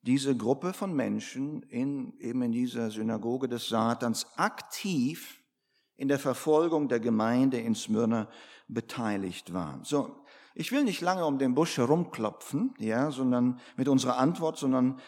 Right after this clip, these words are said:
ähm, ganz klar sagen, wen Jesus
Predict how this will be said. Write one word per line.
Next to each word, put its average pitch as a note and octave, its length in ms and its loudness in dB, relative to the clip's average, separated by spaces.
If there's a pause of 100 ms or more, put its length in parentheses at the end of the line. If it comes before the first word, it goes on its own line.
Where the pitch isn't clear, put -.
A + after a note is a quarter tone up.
(260)
ähm, A#2+ 580 2 (1120)
ganz F3+ 340 2
klar C#3+ 320 4
sagen, B2+ 500 4
wen C#3 180 6
Jesus B2+ 520 -2